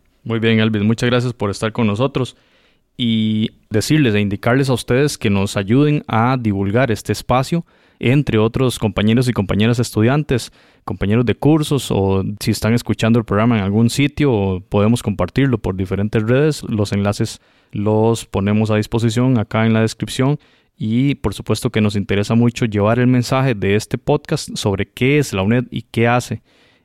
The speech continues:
en la región Huetar Norte. Es de interés para todos y para todas, así que les agradecemos que compartan este, este espacio. Elvis,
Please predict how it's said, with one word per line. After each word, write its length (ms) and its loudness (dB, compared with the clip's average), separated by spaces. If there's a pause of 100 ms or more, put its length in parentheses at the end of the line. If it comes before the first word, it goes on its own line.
en 240 2
la 80 2
región 260 0
Huetar 320 2
Norte. 420 0 (420)
Es 200 0
de 320 2
interés 720 -2 (100)
para 220 -2
todos 320 0
y 20 -4
para 220 -6
todas, 260 0
así 160 -8
que 180 -4
les 160 -2
agradecemos 680 -2 (120)
que 140 -2
compartan 640 -2 (300)
este, 640 -4
este 160 -8
espacio. 380 -6 (480)
Elvis, 340 0